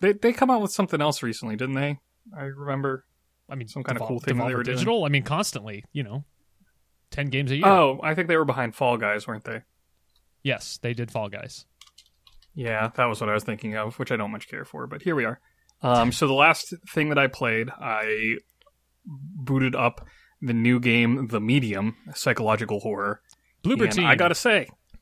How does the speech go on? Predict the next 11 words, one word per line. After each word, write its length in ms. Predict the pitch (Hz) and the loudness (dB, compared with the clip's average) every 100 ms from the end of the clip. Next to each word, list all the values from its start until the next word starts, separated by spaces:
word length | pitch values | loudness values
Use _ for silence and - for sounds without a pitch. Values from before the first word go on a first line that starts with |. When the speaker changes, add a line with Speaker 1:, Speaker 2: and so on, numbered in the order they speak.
| _ - | _ -8
Speaker 2:
We 80 | 135 | 0
talked 240 | 202 214 | 0 0
about 180 | 117 92 | -4 -8
it. 100 | - _ - | -12 _ 0
Speaker 1:
Yeah, 200 | 160 143 | 4 4
Bloober 240 | 139 156 123 | 4 2 2
Team. 260 | - 113 - _ _ _ _ _ _ _ _ _ _ _ _ _ _ _ | -4 -10 -10 _ _ _ _ _ _ _ _ _ _ _ _ _ _ _
Uh, 60 | 123 | -2
I 100 | 120 | 4
gotta 160 | 160 156 | 4 4
say, 320 | - 160 | 6 4